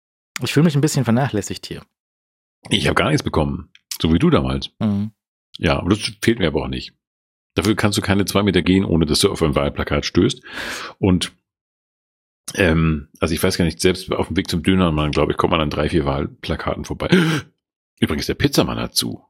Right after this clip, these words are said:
Speaker 2: Wegen Corona.
Speaker 1: Was?
Speaker 2: Du, ich wollte gerade, ich habe gerade, hatte echt Hunger, ja. Ich hatte, <laughs> kam hungrig von, aus dem Büro.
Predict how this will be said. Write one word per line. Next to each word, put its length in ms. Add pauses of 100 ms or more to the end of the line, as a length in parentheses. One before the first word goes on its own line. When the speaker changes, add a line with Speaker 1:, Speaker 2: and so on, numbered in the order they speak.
(120)
Speaker 2:
Wegen 180
Corona. 640
Speaker 1:
Was? 500 (320)
Speaker 2:
Du, 160
ich 120
wollte 180
gerade, 280
ich 120
habe 160
gerade, 300
hatte 180
echt 200
Hunger, 260
ja. 160
Ich 100
hatte, 300
<laughs> 80
kam 160 (560)
hungrig 400
von, 480
aus 160
dem 120
Büro. 540